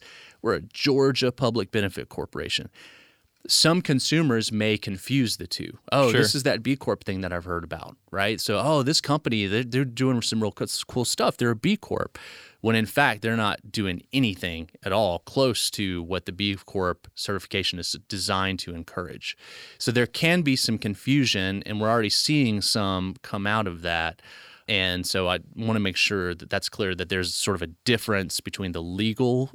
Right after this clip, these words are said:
Speaker 1: aspect of just benefit corporation
Speaker 2: Okay.
Speaker 1: and sort of the business certification of B Corp.
Speaker 2: And for those that are,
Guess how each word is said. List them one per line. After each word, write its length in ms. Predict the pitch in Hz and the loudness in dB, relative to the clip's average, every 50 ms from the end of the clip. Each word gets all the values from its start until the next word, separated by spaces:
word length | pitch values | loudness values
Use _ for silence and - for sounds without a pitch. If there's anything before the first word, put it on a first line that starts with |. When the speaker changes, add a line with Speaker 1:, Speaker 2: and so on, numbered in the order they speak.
| _ - | _ -2
Speaker 1:
aspect 560 | - 117 117 110 - - - 117 110 - - | 0 0 0 0 -4 -2 -2 -2 -4 -2 -6
of 140 | 95 90 90 | -10 -10 -6
just 420 | - - 113 104 104 117 - - - | -4 -2 0 0 0 -2 -4 -4 -4
benefit 380 | 110 110 110 - - 101 - | -4 -4 -4 -4 -6 -8 -8
corporation 760 | - - 113 107 - 110 107 107 110 110 - - 107 107 110 | -4 -4 -4 -4 -2 -2 -2 0 0 -2 -2 -4 -4 -4 -2
Speaker 2:
Okay. 340 | - 113 - - 113 110 107 _ | -2 -2 0 0 -2 -2 -2 _
Speaker 1:
and 120 | - - - | -8 -6 -2
sort 100 | - 98 | -2 -2
of 60 | 90 | -2
the 60 | 87 | -2
business 360 | 87 - 98 90 92 87 - | -2 0 0 0 0 -4 -4
certification 580 | - 92 90 85 - - - 82 87 - - 92 | -4 -4 -6 -8 -10 -10 -8 -4 -2 -2 -2 -2
of 80 | 90 87 | -4 -4
B 120 | 87 85 | -6 -8
Corp. 320 | - - - 64 - _ - _ _ | -8 -8 -10 -10 -10 _ -16 _ _
Speaker 2:
And 300 | 135 123 117 117 120 - - _ _ _ _ | 2 4 4 2 0 -2 -6 _ _ _ _
for 200 | - - 135 123 | -2 0 2 4
those 300 | 117 120 123 123 127 120 | 6 6 6 6 6 4
that 120 | 123 113 | 4 4
are, 300 | 117 117 113 110 113 - | 4 4 4 2 0 -2